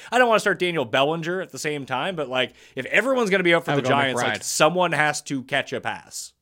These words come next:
Speaker 1: <laughs>
Speaker 2: Yes, but I would go with the better team, better quarterback, and actually better tight end prospect in McBride over Bellinger if that was the case.
Speaker 1: I, I, I would agree with you on that if Zach Ertz sits. Problem is, that's a later game on Sunday, and we're probably not gonna know.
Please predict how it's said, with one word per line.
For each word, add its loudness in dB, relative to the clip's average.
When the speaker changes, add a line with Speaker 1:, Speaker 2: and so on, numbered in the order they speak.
Speaker 1:
<laughs> -16
Speaker 2:
Yes, -4
but -4
I -4
would -4
go -6
with -8
the -6
better -2
team, -6
better -2
quarterback, -4
and -2
actually -4
better -2
tight -4
end -6
prospect -6
in -10
McBride -8
over -6
Bellinger -8
if -8
that -6
was -12
the -18
case. -12
Speaker 1:
I, 0
I, 6
I 8
would 6
agree 2
with -8
you -20
on 2
that 0
if -10
Zach -2
Ertz -12
sits. -8
Problem 4
is, -2
that's -2
a -6
later -6
game -6
on -10
Sunday, -6
and -8
we're -8
probably -8
not -10
gonna -8
know. -16